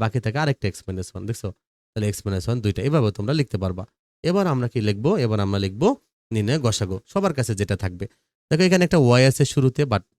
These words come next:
এখানে এক্স ওয়াই আছে, but ওয়াই ছিল এখানে, but এখানে কোনো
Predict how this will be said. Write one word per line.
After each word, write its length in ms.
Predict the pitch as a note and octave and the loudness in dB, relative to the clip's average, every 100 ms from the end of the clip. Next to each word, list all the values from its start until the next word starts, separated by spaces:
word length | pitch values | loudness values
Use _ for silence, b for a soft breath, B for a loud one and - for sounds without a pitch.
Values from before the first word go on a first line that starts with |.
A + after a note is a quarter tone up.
| - | -6
এখানে 200 | C3 D3 B2 | -2 2 0
এক্স 120 | - | 0
ওয়াই 120 | G#2 G2 | -2 0
আছে, 160 | F#2 - G2+ | -2 -6 -6
but 100 | G2+ G#2+ | -4 0
ওয়াই 140 | A2 A2 | 2 2
ছিল 140 | F#3 D#3+ C#3+ B2+ | 0 0 0 -2
এখানে, 220 | A2+ A#2+ - _ _ | -2 -2 -6 _ _
but 100 | - G3+ | 0 4
এখানে 220 | G#3 G3 E3+ | 4 4 4
কোনো 140 | B2+ | 2